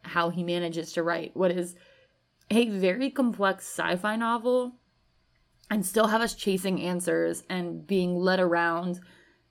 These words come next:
just at high fucking speeds, um,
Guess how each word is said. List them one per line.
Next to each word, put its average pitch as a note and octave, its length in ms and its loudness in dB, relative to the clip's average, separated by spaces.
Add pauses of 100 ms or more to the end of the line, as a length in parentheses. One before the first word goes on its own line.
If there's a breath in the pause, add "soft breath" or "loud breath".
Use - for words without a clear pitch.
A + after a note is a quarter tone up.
(100)
just F3+ 320 0 (340)
at - 240 -4
high G3+ 380 0
fucking F3+ 320 -4
speeds, - 760 -4 (880)
um, B2 360 -8